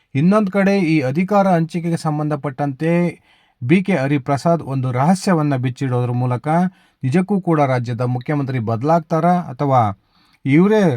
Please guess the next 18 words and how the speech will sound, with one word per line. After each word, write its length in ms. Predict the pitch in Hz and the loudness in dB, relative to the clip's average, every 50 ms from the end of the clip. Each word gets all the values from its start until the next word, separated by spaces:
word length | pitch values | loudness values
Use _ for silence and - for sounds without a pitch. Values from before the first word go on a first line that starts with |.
| 117 123 131 | -2 -6 -4
ಅಧಿಕಾರದಲ್ಲಿ 560 | 139 160 160 - 156 139 139 135 131 127 131 | -4 -4 -2 0 0 0 0 -2 -2 -2 -2
ಮುಂದುವರಿತಾರಾ 680 | 127 123 139 180 185 202 190 180 160 - 151 139 139 | 0 0 2 2 2 2 2 0 0 -2 -2 -2 0
ಅನ್ನುವ 260 | 135 131 127 127 123 120 | -2 0 0 -2 -2 -2
ಒಂದು 240 | 117 120 123 120 | -2 -2 -2 -2
ವಿಚಾರವನ್ನ 580 | 120 120 117 - 139 131 117 110 110 110 113 135 | -4 -4 -4 -4 -2 -2 -2 -2 -2 -2 -2 -4
ಇದೀಗ 380 | 139 127 117 107 113 110 104 127 | -4 -4 -4 -4 -4 -4 -2 -4
ಸ್ಪಷ್ಟಪಡಿಸಿದ್ದಾರೆ. 1000 | 131 - - - 110 101 - - 98 - 107 95 - 98 98 92 95 98 98 - _ _ _ _ _ _ _ _ _ _ _ | -6 -6 -6 -6 -6 -4 -4 -8 -8 -6 -8 -10 -8 -10 -10 -10 -10 -12 -16 -18 _ _ _ _ _ _ _ _ _ _ _
ಹಾಗಾದ್ರೆ 480 | 127 160 202 226 233 233 226 226 240 233 | 2 2 4 4 4 4 4 2 0 0
ಈ 180 | 190 175 165 | 2 0 0
ಬಿ 180 | 143 135 170 185 | 0 0 -2 -2
ಕೆ 100 | - 202 | 0 -2
ಹರಿಪ್ರಸಾದ್ 560 | 185 175 170 160 - 165 156 - 170 156 147 | 0 0 -2 0 -2 -2 -2 -2 -2 -2 -2
ಹೇಳಿರ್ತಕ್ಕಂಥ 600 | 156 151 151 143 139 - 147 135 - 139 135 127 | -4 -4 -4 -6 -6 -8 -10 -8 -8 -8 -4 -2
ಆ 240 | 156 147 123 123 120 | 0 2 2 2 2
ರಹಸ್ಯ 500 | 123 123 131 139 143 - - 131 123 120 | 2 2 0 0 -2 -2 -4 -2 -2 0
ಏನು 240 | 120 117 117 117 117 | -2 -2 -2 -2 -2
ಅನ್ನೋದನ್ನ 420 | 113 113 113 110 104 117 113 113 | -2 -2 -2 -2 -4 -4 -4 -4
ನೋಡೋದಾದ್ರೆ, 640 | 110 110 117 120 120 120 110 104 104 110 120 165 | -4 -2 -2 -2 -2 0 0 0 -2 -2 0 0